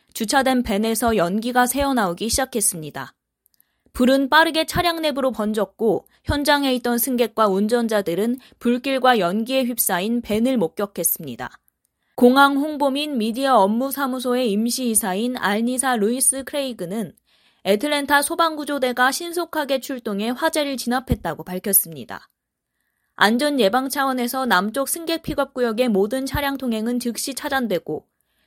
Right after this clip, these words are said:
남쪽 지하층으로 우회 조치가 시행됐습니다. 공항 고객 서비스 담당자들이 현장에 배치되어 승객과 운전자들에게 우회 경로와 교통 안내를 제공했습니다. 다행히 이번 화재로 인한 부상자는 보고되지 않았으며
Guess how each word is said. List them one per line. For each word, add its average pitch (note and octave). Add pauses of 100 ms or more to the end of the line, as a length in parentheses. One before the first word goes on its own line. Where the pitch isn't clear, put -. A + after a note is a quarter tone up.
남쪽 A3+
지하층으로 B3
우회 A#3+
조치가 G3+
시행됐습니다. F#3 (720)
공항 C#4+
고객 B3+
서비스 C#4
담당자들이 A3
현장에 C#4
배치되어 A3
승객과 D4
운전자들에게 A3
우회 B3+
경로와 F#3+ (320)
교통 A#3
안내를 G#3
제공했습니다. G3 (540)
다행히 C#4
이번 C#4+
화재로 D4+
인한 C4+
부상자는 C4
보고되지 A3+
않았으며 F#3+